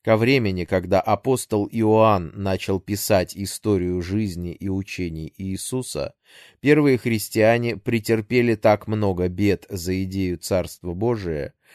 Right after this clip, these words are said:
они подвергались таким гонениям, что практически отказались от использования этого термина.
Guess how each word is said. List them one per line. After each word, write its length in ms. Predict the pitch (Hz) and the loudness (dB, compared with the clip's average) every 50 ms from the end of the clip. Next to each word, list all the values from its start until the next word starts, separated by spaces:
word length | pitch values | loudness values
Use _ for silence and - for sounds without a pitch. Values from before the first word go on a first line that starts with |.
| - - - _ | -20 -20 -14 _
они 340 | - 98 101 107 110 113 - | 0 0 2 2 2 0 -2
подвергались 840 | 107 - 120 110 104 110 113 107 104 120 113 110 104 98 95 - | 0 0 0 2 4 4 2 4 6 6 6 6 6 2 0 -2
таким 460 | - 107 104 101 - - 110 104 101 90 | 0 0 0 0 0 -4 -4 -2 0 2
гонениям, 800 | 104 101 101 98 101 107 113 117 110 92 87 85 82 80 76 - - - - _ | 2 2 2 2 0 -2 -2 -2 -4 -4 -4 -6 -6 -8 -10 -12 -16 -20 -20 _
что 320 | _ - - - 113 107 101 | _ -18 -2 2 2 2 2
практически 760 | - 101 104 98 - - 127 123 - 127 117 - - - 120 | 4 2 2 2 0 -4 -10 -8 -6 -6 -8 -8 -6 -4 -4
отказались 920 | - - 110 110 - _ - 113 110 101 101 104 101 101 101 107 104 - | -2 0 -2 -2 -2 _ 2 2 2 4 4 4 6 6 4 0 -4 -6
от 240 | - 117 104 101 - | -4 -6 -4 -4 -4
использования 920 | 104 - - - - 104 98 90 85 87 95 92 95 95 92 95 95 95 - | -6 -6 -6 -4 -2 -2 -2 -2 -2 -4 -2 -2 -2 -2 -2 -2 -4 -4 -4
этого 460 | - 92 85 78 - 85 85 87 85 | -4 -6 -6 -6 -6 -6 -4 -4 -6
термина. 640 | - - 95 85 76 76 76 71 62 67 69 64 | -4 -4 -4 -4 -4 -6 -10 -12 -12 -14 -14 -16